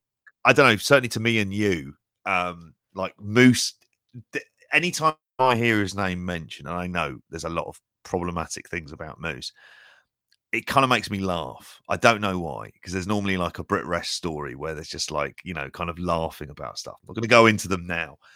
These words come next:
but there's always been this kind of, so, like, you see Moose in there against Kenny Omega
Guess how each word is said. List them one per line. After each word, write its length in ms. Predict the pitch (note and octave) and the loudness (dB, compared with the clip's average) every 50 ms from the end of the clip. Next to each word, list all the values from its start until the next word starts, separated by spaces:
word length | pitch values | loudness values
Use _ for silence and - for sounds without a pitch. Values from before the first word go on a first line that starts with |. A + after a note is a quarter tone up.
| - _ _ _ _ | -20 _ _ _ _
but 260 | - C3 A2 - - - _ _ _ _ _ _ _ _ _ _ - | 2 2 2 2 0 -8 _ _ _ _ _ _ _ _ _ _ 0
there's 200 | D3+ C#3+ A#2+ D3 | 0 0 2 0
always 260 | D3 D3 C#3 A#2+ A#2+ | 0 0 0 -2 -2
been 260 | - C3+ C3+ B2+ A#2+ | -2 -2 -2 -2 -2
this 140 | A2+ G#2 - | -8 -10 -8
kind 180 | - A2+ G#2+ | -8 -8 -8
of, 120 | F#2 - - | -8 -6 -4
so, 100 | - C3+ | -2 2
like, 240 | B2 B2 A#2 - - | 2 2 2 0 -2
you 60 | C#3 | -2
see 180 | - - D#3+ D3 | 0 0 2 0
Moose 480 | C3 B2+ C#3 D#3+ E3 D3 - - - | 2 4 4 6 6 4 4 0 0
in 80 | A#2+ G#2 | 0 0
there 140 | G#2+ G#2 F#2+ | 2 0 0
against 300 | F#2 G2+ G2+ - - - | 0 -2 -4 -6 -8 -8
Kenny 360 | - - - A#2 A2+ A#2 A2+ | -10 -10 -6 -4 -2 0 0
Omega 680 | A2 A2 G#2 A#2 A#2+ A#2+ A#2+ A2 G#2+ - D2 B1+ C2+ | 0 2 4 4 4 4 2 0 -2 -4 -8 -10 -10